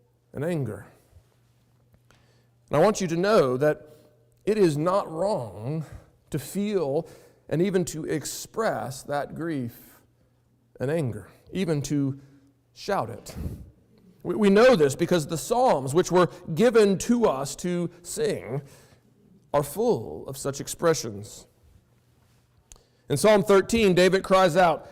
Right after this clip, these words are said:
"How long, O Lord, will you forget me forever? How long will you hide your face from me? How long must I take counsel in my soul and have sorrow in my heart all the day?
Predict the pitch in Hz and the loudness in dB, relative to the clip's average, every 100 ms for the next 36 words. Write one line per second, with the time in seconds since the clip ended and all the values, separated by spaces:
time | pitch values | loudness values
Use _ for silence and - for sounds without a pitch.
0 | - - 196 208 214 220 214 214 - 151 | -16 -8 -2 0 2 2 0 -4 -14 -8
1 | 156 190 208 202 139 110 101 123 110 101 | 0 2 4 2 0 -4 -10 -8 -8 -8
2 | 95 - - _ _ _ _ _ _ _ | -12 -20 -20 _ _ _ _ _ _ _
3 | _ - 170 214 240 220 240 226 185 160 | _ -2 4 4 4 2 2 0 -2 2
4 | 196 214 208 220 165 160 190 233 226 - | 2 4 0 -2 -2 0 0 0 -2 -8
5 | - - _ _ _ 185 226 226 214 226 | -20 -20 _ _ _ 2 4 6 6 6
6 | 262 233 202 190 190 185 147 185 220 240 | 6 6 4 2 0 -2 -4 -4 -2 -2
7 | 165 180 - - 254 262 - - - 135 | -2 -4 -4 0 0 0 -4 -12 -10 -8
8 | 123 127 135 226 226 240 233 - 165 208 | -8 -6 -4 -2 2 2 0 -6 0 4
9 | 254 269 175 156 180 185 190 185 180 185 | 6 6 4 0 0 -2 0 0 0 -2
10 | - 180 220 226 220 208 180 165 156 - | -4 -6 -6 -6 -4 -4 -4 -6 -6 -4
11 | 214 220 208 170 - - 170 165 - - | 2 4 4 0 -6 -2 0 0 -4 -2
12 | 220 233 233 233 202 180 170 165 151 190 | 0 2 2 2 0 -4 -4 -6 -6 -4
13 | 196 190 190 202 226 233 233 - 165 147 | -4 -2 0 2 2 2 0 0 -4 -4
14 | 135 156 143 135 | -4 -4 -4 -6